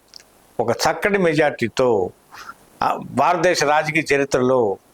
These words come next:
తిరుగులేని మెజార్టీ సాధించాలనే ఉద్దేశంతోనే ఎన్డీఏ కూటమి ఇలాంటి వ్యూహాలు పొందుతుంది కాబట్టి దీని మీద వేరే రకమైన ఆలోచనలకు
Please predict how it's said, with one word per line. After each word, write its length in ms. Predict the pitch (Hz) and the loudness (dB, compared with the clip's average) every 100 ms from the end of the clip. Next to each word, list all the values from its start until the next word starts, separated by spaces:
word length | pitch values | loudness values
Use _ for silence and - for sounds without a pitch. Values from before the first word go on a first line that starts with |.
| _ _ _ _ - | _ _ _ _ -2
తిరుగులేని 440 | 170 202 220 208 175 | 2 4 2 2 2
మెజార్టీ 420 | 151 156 165 147 | 2 2 0 -2
సాధించాలనే 720 | - 135 139 127 127 120 117 | 0 0 2 2 0 0 0
ఉద్దేశంతోనే 680 | 110 104 113 117 117 113 113 90 87 - - _ _ _ - - - - | 0 2 0 0 0 0 0 -2 -6 -14 -20 _ _ _ -12 -12 -20 -4
ఎన్డీఏ 360 | 123 131 143 135 | 0 2 2 0
కూటమి 460 | - 117 113 107 87 90 - _ _ _ - | 0 -2 -2 -4 -6 -12 -20 _ _ _ -4
ఇలాంటి 220 | 127 120 | -2 0
వ్యూహాలు 360 | 110 117 131 147 | 2 2 2 0
పొందుతుంది 420 | 120 123 120 113 | -2 -2 0 2
కాబట్టి 440 | 113 113 - 101 95 - - - | 2 0 -2 -2 -4 -12 -8 -2
దీని 180 | 170 202 | 0 2
మీద 240 | 220 220 180 | 2 2 0
వేరే 520 | 151 139 170 220 233 | 0 0 2 4 2
రకమైన 340 | 208 190 180 | 2 0 0
ఆలోచనలకు 720 | 151 156 165 156 139 120 107 | 0 0 -2 -2 -2 0 -2